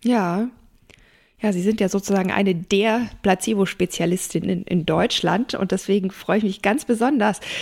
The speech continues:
dass wir heute hierüber sprechen, äh, können. Und ich denke, die meisten meiner HörerInnen haben bestimmt schon oft vom Placebo-Effekt gehört. Vor allem, klar, wenn's um die Homöopathie geht, hat sich ja der legendäre Satz etabliert,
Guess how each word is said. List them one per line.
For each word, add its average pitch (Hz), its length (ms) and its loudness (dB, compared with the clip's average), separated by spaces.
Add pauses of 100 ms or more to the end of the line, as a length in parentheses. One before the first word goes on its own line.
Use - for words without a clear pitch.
(160)
dass 240 220 2
wir 254 160 2
heute 240 220 0
hierüber 233 420 2
sprechen, 262 560 2
äh, - 180 -2
können. 208 280 2
Und 185 120 0
ich 190 80 -4
denke, 226 280 2
die 190 120 0
meisten 180 480 2
meiner 190 240 2
HörerInnen 190 680 2 (340)
haben 220 560 0
bestimmt 190 380 0
schon - 240 -2
oft - 360 -4 (200)
vom 165 180 0
Placebo-Effekt - 720 -2
gehört. 170 380 0 (240)
Vor - 220 0
allem, 208 380 0 (180)
klar, - 200 2 (100)
wenn's 180 200 2
um 202 140 2
die 196 100 2
Homöopathie 202 720 2
geht, 208 200 2
hat 196 140 -4
sich 214 140 -2
ja 196 100 4
der 190 120 4
legendäre 196 540 2
Satz 180 280 0
etabliert, 196 420 2